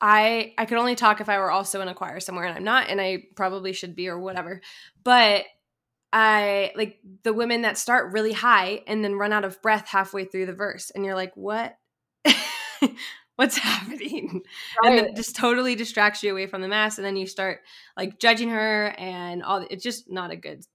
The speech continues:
Speaker 1: not a good setup. <laughs>
Speaker 2: Yeah, it's, uh, the music just does play, 'cause it's, like, truth, beauty, and goodness.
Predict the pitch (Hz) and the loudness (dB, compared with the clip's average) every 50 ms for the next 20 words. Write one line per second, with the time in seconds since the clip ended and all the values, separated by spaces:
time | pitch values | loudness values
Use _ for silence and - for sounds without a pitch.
0 | _ _ - - 180 175 - - - - - - - - - - - _ _ _ | _ _ -18 -16 -14 -14 -14 -16 -18 -20 -20 -20 -20 -20 -20 -20 -20 _ _ _
1 | _ _ - 262 - - - - - - 214 214 214 214 214 214 214 214 208 - | _ _ -6 -6 -6 -6 -10 -16 -16 -6 0 4 6 10 10 12 12 10 8 4
2 | _ - 247 262 254 - - 247 - - 247 240 247 254 208 214 262 254 254 269 | _ 4 4 6 6 4 0 -4 4 8 12 12 12 12 10 8 4 4 4 4
3 | 302 320 349 381 - - _ _ - 240 226 233 - - 226 214 202 - - - | 0 2 2 2 0 0 _ _ 4 4 4 4 4 4 4 4 4 0 -2 0
4 | 220 208 208 254 277 254 311 302 311 - 302 277 277 - 269 262 247 254 - 233 | 0 0 2 2 2 2 2 0 2 2 0 0 0 0 -2 -2 -2 -2 -6 -6
5 | 240 208 240 226 214 196 180 175 175 175 220 254 - 202 202 - 262 | -4 -2 -2 -2 -2 -2 -2 -4 -4 -2 -4 -4 -4 -4 -6 -6 -6